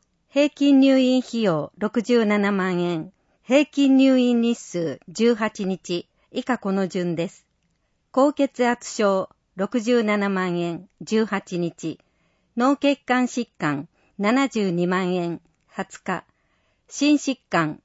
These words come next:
七十二万円、十七日。他にも、職場復帰に時間がかかる、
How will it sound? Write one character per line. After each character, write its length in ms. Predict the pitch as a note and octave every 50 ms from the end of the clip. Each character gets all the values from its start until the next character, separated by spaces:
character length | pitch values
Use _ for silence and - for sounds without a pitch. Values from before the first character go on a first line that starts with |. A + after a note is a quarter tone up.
| _ _ -
七 320 | A3 G#3+ A#3+ B3+ C#4 D4
十 220 | - A#3 G#3+ G3
二 160 | F3+ E3+ F3 F3
万 280 | F#3 F#3 F#3 F3+ F3
円、 280 | F3 E3+ E3+ D#3+ - _ _ _ -
十 260 | F#3 D#3 G#3+ A3+ A#3 A3
七 280 | G#3 G3+ G3 G3 G3
日。 460 | F#3+ F#3+ F3+ D#3+ - - E3+ E3 - _ _ _ _ _ _ _ _ _ _ _ _ _ _ _ _ _
他 300 | - A3 - - C4+ C4+
に 140 | C4 C4 B3
も、 220 | G3 F3 F3+ - _ _ _ _
職 360 | - - - A3+ A3+ - C#4+ C4
場 140 | B3 B3
復 220 | C4 - A#3 A3 _
帰 160 | - B3+ B3
に 180 | A#3 A#3 A3 -
時 140 | - A#3 A3
間 240 | - B3 C4 C4+ B3+
が 100 | B3 C4
か 140 | - B3
か 140 | - B3 A3
る、 240 | F3 E3 D3 D#3 _